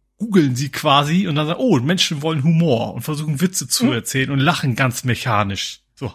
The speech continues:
Speaker 1: ha, ha, ha, ha,
Speaker 2: Ja, klar.
Speaker 1: was total spooky ist. <laughs> Die kommen dann irgendwie morgens so ins Schlafzimmer, erzählen schlechten Witz und lachen mechanisch und, <laughs> und die ganze Zeit nur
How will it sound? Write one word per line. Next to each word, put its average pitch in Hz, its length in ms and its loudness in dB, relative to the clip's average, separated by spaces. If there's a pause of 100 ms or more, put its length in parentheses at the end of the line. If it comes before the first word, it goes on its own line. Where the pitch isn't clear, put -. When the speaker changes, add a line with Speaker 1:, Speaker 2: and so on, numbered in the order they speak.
Speaker 1:
ha, 131 340 -2
ha, 123 400 -2
ha, 131 340 0
ha, 127 80 -6
Speaker 2:
Ja, 131 40 -4
klar. 135 140 -2 (100)
Speaker 1:
was 135 180 2
total 156 340 0
spooky - 640 0
ist. - 400 -4
<laughs> - 60 -20
Die 190 120 -2
kommen 196 180 0
dann 196 140 2
irgendwie 151 120 0 (260)
morgens 160 400 4
so 190 80 2
ins 180 140 2
Schlafzimmer, 185 520 0
erzählen 160 320 0
schlechten 160 480 -2
Witz 185 200 0
und 165 180 -6
lachen 165 300 0
mechanisch 131 560 0
und, 160 260 -8
<laughs> - 280 -6
und - 200 -4
die 226 100 4
ganze 202 460 -2
Zeit 190 240 0
nur 147 100 -4